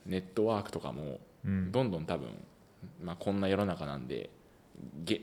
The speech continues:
Speaker 1: 限定されていくというか、ちっちゃくなっていくし、まあ、それはオンラインとかに広げるともしかしたら広がってるのかもしれないですけど、リアルなつながりで言うと、多分どんどん減っていく中で、なんか公園で出会った公園友達みたいなのって、なんか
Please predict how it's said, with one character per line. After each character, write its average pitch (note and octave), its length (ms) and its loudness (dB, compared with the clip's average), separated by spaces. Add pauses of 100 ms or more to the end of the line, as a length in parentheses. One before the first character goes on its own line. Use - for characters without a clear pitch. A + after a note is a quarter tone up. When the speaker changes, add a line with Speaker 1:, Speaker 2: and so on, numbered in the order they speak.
Speaker 1:
限 G#2 300 4
定 G#2 200 6
さ G2+ 140 0
れ F#2+ 80 4
て F#2+ 100 0
い F#2 80 4
く - 60 -8
と - 80 -6
い - 20 -6
う - 40 -10
か、 - 80 -10
ち - 180 0
っ - 20 -16
ち - 80 6
ゃ A#2+ 60 6
く G#2 80 -2
な F2+ 80 0
っ - 20 -4
て - 200 -6
い C#2 60 -4
く - 120 -10
し、 D#2 340 -2
ま G#2 140 6
あ、 - 20 -4
そ - 120 4
れ B2 40 10
は - 120 6
オ C3 100 10
ン D3 80 8
ラ D#3+ 100 10
イ C3+ 60 8
ン G2 60 2
と F#2 80 0
か E2+ 60 0
に E2+ 80 -2
広 F2 200 0
げ E2+ 60 -2
る E2+ 60 -2
と - 60 -6
も F2+ 100 0
し - 60 -4
か E2+ 80 -6
し - 40 -8
た - 40 -12
ら - 60 -12
広 F2+ 160 2
が F2+ 60 2
っ - 20 -14
て - 80 -16
る F2+ 80 0
の D2+ 60 -6
か - 60 -10
も D2 60 -12
し - 80 -16
れ - 40 -8
な D2 40 -6
い - 40 -6
で E2 40 -8
す - 40 -16
け E2+ 60 -4
ど、 F2 60 -4
リ C3+ 140 12
ア B2 60 12
ル F#2 80 0
な E2 80 -2
つ - 120 -6
な F2+ 100 0
が F2+ 100 0
り F2 80 2
で E2+ 40 0
言 F2 80 0
う - 20 -2
と、 F2+ 220 2 (360)
多 A2 100 4
分 F#2+ 140 2
ど G#2+ 100 2
ん G2+ 80 0
ど D#2+ 80 -2
ん - 20 -6
減 F#2+ 100 -6
っ - 20 -6
て - 160 -6
い F2 40 -8
く G2 60 -4
中 F2+ 220 -4
で、 C#2+ 260 -2 (520)
な C#3 80 -2
ん - 20 -4
か - 120 -6
公 E3+ 360 6
園 E3+ 200 4
で E3 140 6
出 C3+ 200 10
会 C3 60 8
っ C3+ 40 2 (100)
た - 100 -2
公 C3+ 320 6
園 C3+ 140 4
友 C3+ 240 4
達 D#2 220 -2
み D2+ 80 -4
た D2+ 80 -6
い C#2+ 80 -6
な C#2 60 -8
の - 20 -8
っ - 20 -12 (220)
て、 C#2 220 -4 (520)
な B2+ 100 0
ん A2 40 -4
か - 140 -4